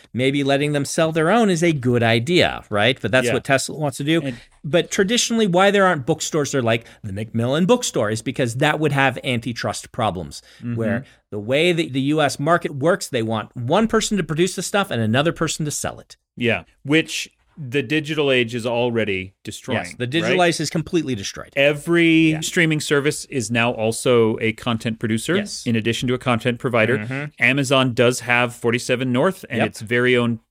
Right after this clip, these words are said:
Speaker 2: people. Several of my books are published by Audible, not
Speaker 1: Yeah.
Speaker 2: just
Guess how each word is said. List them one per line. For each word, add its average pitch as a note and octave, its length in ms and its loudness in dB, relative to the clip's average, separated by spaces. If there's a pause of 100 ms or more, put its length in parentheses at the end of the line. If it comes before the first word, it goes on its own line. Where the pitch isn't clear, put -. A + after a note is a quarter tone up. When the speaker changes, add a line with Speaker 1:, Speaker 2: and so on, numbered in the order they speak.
Speaker 2:
people. G#3+ 400 0
Several C3 380 0
of A2+ 100 -2
my B2+ 180 4
books D#3+ 360 0
are A#2 160 2
published C3 600 0
by C3 380 2 (320)
Audible, A#2+ 500 2
not A#2 200 -4
Speaker 1:
Yeah. B2 60 -4
Speaker 2:
just B2 280 -4